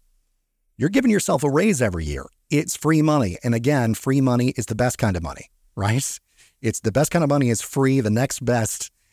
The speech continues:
is, um, mu-, tax-free. Uh, and then, you know, a tax deferred would be after that. And then money you gotta pay taxes on each way to Sunday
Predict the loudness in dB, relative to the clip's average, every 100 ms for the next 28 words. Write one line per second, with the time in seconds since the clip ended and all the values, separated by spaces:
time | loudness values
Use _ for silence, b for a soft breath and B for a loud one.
0 | _ -2 2 2 2 2 4 4 0 -2
1 | -10 -14 -4 -2 0 0 0 0 -2 -4
2 | -2 -2 -6 -10 _ _ _ _ _ -2
3 | 0 0 0 2 2 2 0 0 0 0
4 | -2 -2 -2 -2 -2 -4 0 0 0 0
5 | 2 2 2 0 0 0 -2 -2 -2 0
6 | 2 2 2 0 0 -2 0 -2 -2 -4
7 | -4 -2 0 0 -2 -6 -6 0 0 0
8 | _ -6 -2 2 2 2 -2